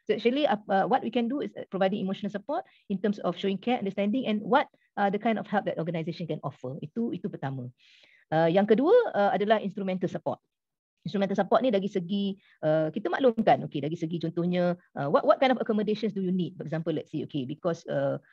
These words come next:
uh, macam contoh yang, yang we had, uh, was, uh, yang kes kami ni, uh, was, uh, he had a liver cancer kan. So, okey, dia technician. So, ada benda yang dia tak boleh buat. Uh, ya,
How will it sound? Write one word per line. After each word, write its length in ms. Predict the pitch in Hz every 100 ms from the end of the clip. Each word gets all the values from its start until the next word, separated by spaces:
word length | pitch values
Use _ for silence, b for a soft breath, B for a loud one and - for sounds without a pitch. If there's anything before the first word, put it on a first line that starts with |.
| b -
uh, 240 | 139 143
macam 240 | 139 151 170
contoh 240 | 170 175
yang, 160 | 160 156
yang 320 | 151 151 151
we 80 | 226
had, 240 | 240 214 -
uh, 80 | 170
was, 240 | 170 160 -
uh, 80 | 151
yang 160 | 151
kes 160 | 156 180
kami 320 | 170 175 185
ni, 240 | 220 269
uh, 240 | - 160 160
was, 240 | 147 143 -
uh, 80 | 135
he 160 | -
had 80 | -
a 40 | 143
liver 80 | 151
cancer 400 | 156 151 151 135
kan. 80 | 320 b b b
So, 560 | - 190 190 190 190 -
okey, 80 | 156
dia 160 | 156 214
technician. 400 | - - 170 156
So, 80 | 165
ada 160 | 185 214
benda 160 | 226
yang 160 | 240 202
dia 160 | 185 180
tak 160 | 147
boleh 240 | 156 165 147
buat. 240 | 139 - _ _ _ _ _ _ -
Uh, 160 | 123 127
ya, 160 | 240